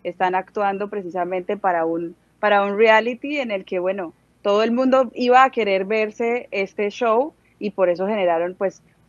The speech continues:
pues un poco de rating, pero no se sabe realmente cuáles eran las intenciones de los dos artistas al,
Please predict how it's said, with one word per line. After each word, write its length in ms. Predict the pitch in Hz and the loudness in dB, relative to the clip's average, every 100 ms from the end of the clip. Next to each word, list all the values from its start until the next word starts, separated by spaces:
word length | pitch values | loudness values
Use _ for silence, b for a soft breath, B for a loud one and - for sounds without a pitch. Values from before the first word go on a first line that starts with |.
| _ | _
pues 160 | 214 214 | -2 0
un 100 | 196 | 0
poco 260 | 233 226 | 0 4
de 100 | 247 | 4
rating, 420 | 214 214 208 269 247 | 4 2 2 -2 0
pero 240 | 220 196 | 0 0
no 180 | 190 180 | 0 -2
se 180 | - 208 | -2 0
sabe 360 | 214 196 202 | 4 6 4
realmente 500 | 208 190 165 175 202 | 2 2 0 -2 -4
cuáles 260 | 190 165 170 | -2 -4 -2
eran 180 | 180 185 | -2 -2
las 120 | 190 | -4
intenciones 600 | 185 180 170 170 156 160 | -4 -6 -6 -4 -2 2
de 100 | 175 | 2
los 180 | 170 156 | 2 0
dos 160 | 156 | -2
artistas 640 | 165 175 165 151 165 175 - B B - | -4 -4 -4 -2 -2 -4 -8 B B 2
al, 480 | 175 165 156 147 | 4 6 4 0